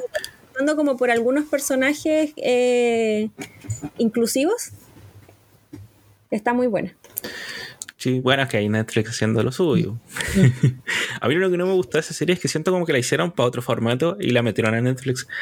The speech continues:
Speaker 2: Siento que siendo, siendo que sé que Netflix, eh, siempre la desarrolló, ponte tú lo que pasa en el final del prim-, bueno, bueno, ¿pa' qué vamos a hablar <laughs> tanto?
Speaker 1: Mm.
Speaker 2: Pero lo que pasa al final del primer capítulo que sale así como,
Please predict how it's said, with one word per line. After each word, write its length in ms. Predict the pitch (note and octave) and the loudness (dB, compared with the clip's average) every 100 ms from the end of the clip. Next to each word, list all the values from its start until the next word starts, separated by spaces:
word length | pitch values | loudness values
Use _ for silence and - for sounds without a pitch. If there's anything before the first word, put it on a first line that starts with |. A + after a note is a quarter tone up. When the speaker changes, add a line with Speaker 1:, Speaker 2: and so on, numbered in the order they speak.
| - | -10
Speaker 2:
Siento 260 | - C#3 D#3+ | -4 0 0
que 100 | D3 | 0
siendo, 400 | - D#3 E3 E3 | 0 0 0 0
siendo 640 | - - - F3 F#3+ G3 | -2 -4 0 2 2 0
que 100 | F#3+ | 0
sé 400 | D3+ - D#3 B3 - - - - - | -4 0 2 0 -6 -12 -6 -6 -6
que 140 | - B2+ | -2 0
Netflix, 480 | D3+ - E3 D#3+ | 0 0 -2 -2
eh, 240 | C#3 C#3+ C#3 | -4 -2 0
siempre 380 | - D3 D#3+ E3 | 0 0 0 0
la 160 | D#3+ | 2
desarrolló, 680 | D#3+ - D#3+ D#3+ E3+ G#3 B3 - - - - - | 0 0 0 0 2 0 -4 -10 -10 -10 -10 -2
ponte 220 | C3 C3+ | -2 0
tú 160 | C#3+ D#3+ | 0 2
lo 100 | D3+ | 2
que 80 | |
pasa 200 | C#3+ - | 0 0
en 60 | D#3+ | 0
el 60 | C#3+ | 0
final 260 | C#3+ C#3 | 0 2
del 140 | D#3 D3 | 0 0
prim-, 160 | C#3 | -2
bueno, 200 | A2+ G#2+ | 0 2
bueno, 180 | G2+ G2+ - A2+ A#2 - | 2 -2 -2 -2 -2 -4
¿pa' 100 | A2+ | -2
qué 100 | A2+ | 2
vamos 200 | A2+ A#2+ | 2 2
a 20 | |
hablar 260 | A#2 A#2+ B2 | 2 2 0
<laughs> 140 | - | 0
tanto? 260 | B2 G#3 A#2 | 2 4 4
Speaker 1:
Mm. 20 | |
Speaker 2:
Pero 140 | A2+ A2 | 2 2
lo 140 | A2 | 0
que 60 | G#2+ | 2
pasa 160 | B2 D#3+ | 2 0
al 40 | |
final 160 | C#3 D3 | 0 0
del 120 | D3 | 0
primer 140 | C#3+ | 0
capítulo 300 | C3 C3+ C#3+ | 0 2 2
que 60 | C3+ | 0
sale 160 | C#3+ C3 | 0 0
así 140 | C3+ | 0
como, 180 | C3 | 2